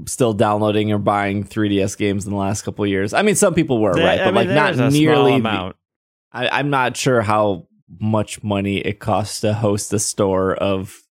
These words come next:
Speaker 1: thousands of digital games that need to be active in different currencies and countries and all that stuff. Like, there is, there's still money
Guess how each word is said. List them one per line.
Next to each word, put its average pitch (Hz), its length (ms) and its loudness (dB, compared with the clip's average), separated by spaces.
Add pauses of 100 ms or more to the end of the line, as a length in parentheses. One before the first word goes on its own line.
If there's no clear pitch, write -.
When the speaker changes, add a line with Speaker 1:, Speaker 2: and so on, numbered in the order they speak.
(140)
Speaker 1:
thousands 98 540 -2
of 95 220 -4
digital 98 440 -2
games 95 480 -4
that 92 300 -2 (540)
need 107 320 -6
to 101 60 -6
be 104 140 0
active 98 420 0
in 95 200 -2
different 98 340 -4
currencies 98 500 -4
and 92 120 -4
countries 98 500 -2
and 92 140 -6
all 92 120 -2
that 85 200 -4
stuff. 95 220 -6
Like, 156 120 2
there 170 180 2
is, 135 240 -2 (340)
there's 156 180 -6
still 135 140 0
money 104 640 -2